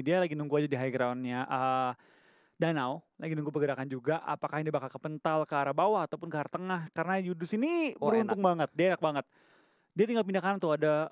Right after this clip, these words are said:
Speaker 1: kompon tinggi banget ataupun ngambil yang di atas bukit. Enak
Speaker 2: Paling
Speaker 1: sih.
Speaker 2: tinggal ngantisipasi kedatangan tamu tuh dari Severny, Nova, yang rotasinya jauh banget tiba-tiba.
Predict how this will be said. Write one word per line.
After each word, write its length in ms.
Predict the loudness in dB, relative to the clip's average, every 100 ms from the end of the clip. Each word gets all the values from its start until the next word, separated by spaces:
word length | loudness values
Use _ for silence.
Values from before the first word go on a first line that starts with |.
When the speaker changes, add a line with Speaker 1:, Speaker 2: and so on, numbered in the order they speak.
| -4
Speaker 1:
kompon 320 | -4 -2 -2
tinggi 240 | -2 0 0
banget 240 | 0 -2
ataupun 320 | -4 -4 -2
ngambil 380 | -2 2 2 4
yang 180 | 2 2
di 80 | 0
atas 240 | 0 -2
bukit. 320 | -4 -2 -2 _ _ _ _ _ _ _ _ _ _ _ _ _ _ _
Enak 160 | -2 -2
Speaker 2:
Paling 80 | -2
Speaker 1:
sih. 160 | -4 -6 -14 _ _
Speaker 2:
tinggal 320 | -8 -4 -2 -2
ngantisipasi 640 | -2 -4 -6 -4 -4 -4
kedatangan 560 | -2 -2 0 -2 -4 -2
tamu 320 | -4 -2 -4
tuh 160 | -6 -8 _ _ _ _ _ -2
dari 160 | 0
Severny, 640 | 0 0 -2 -4 -4 -6 -4
Nova, 480 | -2 0 2 0 -2 _ _ _ _
yang 160 | -2 2
rotasinya 560 | 0 2 0 0 -2 -2
jauh 480 | 0 0 2 2 0
banget 480 | 2 2 4 0 -2
tiba-tiba. 640 | -2 0 0 0 2 0